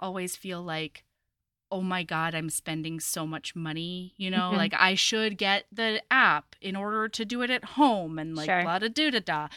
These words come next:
Speaker 1: And so I try that, but then I fall off after a single day and
Speaker 2: Yeah.
Speaker 1: it never happens. So,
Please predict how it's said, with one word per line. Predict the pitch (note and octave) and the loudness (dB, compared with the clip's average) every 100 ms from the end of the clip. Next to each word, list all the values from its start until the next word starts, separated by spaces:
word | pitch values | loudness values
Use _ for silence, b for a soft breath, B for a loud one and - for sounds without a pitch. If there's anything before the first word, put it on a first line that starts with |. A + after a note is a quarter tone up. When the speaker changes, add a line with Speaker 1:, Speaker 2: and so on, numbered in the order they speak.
| B B B B - | B B B B 2
Speaker 1:
And | B3+ | 4
so | C#4+ C4+ | 6 4
I | C4 | 2
try | - D#4+ D#4+ | 2 4 6
that, | G3+ F#3 - | 6 4 2
but | A3+ | -4
then | A#3+ | -2
I | A#3 A3 | -2 -2
fall | A#3 A3 A3 | 0 2 2
off | A3 G#3 - | 0 0 0
after | F#3 - G3+ F#3 - - | -2 -2 -6 -6 -10 -8
a | G3 | -4
single | - B3 A3+ F3 | -2 -2 -4 -6
day | D#3 C3+ D3 G#3 A3+ - - | -8 -8 -6 -6 -8 -6 -2
and | F3+ C#4 | 2 6
Speaker 2:
Yeah. | B3 F#3+ A3 - _ - | 6 4 -2 -10 _ 0
Speaker 1:
it | B3 A#3 | 2 4
never | A#3+ A3+ A3 | 4 6 4
happens. | G#3+ A3+ - E3 E3+ E3+ - - | 4 2 2 -8 -12 -6 -4 -4
So, | - - G#3+ G3+ G3+ G3 | 0 2 4 4 2 -2